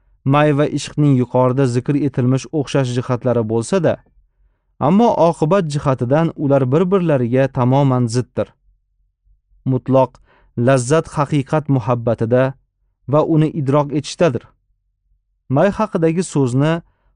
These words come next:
Hazrat Sofi Olloyor baytlari bilan yakunlasak: "Kel ey soqiy, muhabbat jomidin may. Xaridor ilgina bergil payopay."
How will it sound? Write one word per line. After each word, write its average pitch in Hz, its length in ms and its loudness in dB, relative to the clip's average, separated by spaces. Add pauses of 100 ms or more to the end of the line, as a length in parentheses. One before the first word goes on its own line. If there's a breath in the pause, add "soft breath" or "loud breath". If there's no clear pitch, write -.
Hazrat 135 460 0
Sofi 131 360 0
Olloyor 117 640 0
baytlari 117 460 0
bilan 123 220 0
yakunlasak: 127 680 -4 (1040)
"Kel 175 180 2
ey 156 240 2
soqiy, 139 640 0 (440)
muhabbat 117 640 0
jomidin 151 560 2
may. 104 220 -2 (920)
Xaridor 147 600 2
ilgina 185 460 0 (120)
bergil 165 460 2 (840)
payopay." 101 580 0